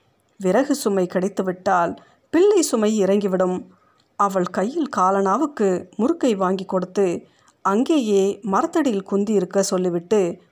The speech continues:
ஓடுவாள். பிள்ளையை விட்டுவிட்டு போகும் துடிப்பில் சுமையுடன் ஓட்டமாய் ஓடி நொடியில் திரும்புவாள். சோனையாவும் புத்திசாலித்தனமாய் அம்மா வரும் வழியை பார்த்தவாறே உட்கார்ந்திருப்பான்.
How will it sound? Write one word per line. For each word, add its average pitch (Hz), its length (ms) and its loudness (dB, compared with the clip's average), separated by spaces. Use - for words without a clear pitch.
ஓடுவாள். 190 600 0
பிள்ளையை 339 400 2
விட்டுவிட்டு 208 460 -4
போகும் 190 380 -2
துடிப்பில் 180 680 -4
சுமையுடன் 226 920 0
ஓட்டமாய் 285 600 2
ஓடி 196 520 0
நொடியில் 294 600 2
திரும்புவாள். 190 600 2
சோனையாவும் 190 800 0
புத்திசாலித்தனமாய் 196 1200 0
அம்மா 320 380 2
வரும் 214 280 0
வழியை 202 440 0
பார்த்தவாறே 180 520 -2
உட்கார்ந்திருப்பான். 185 1000 -2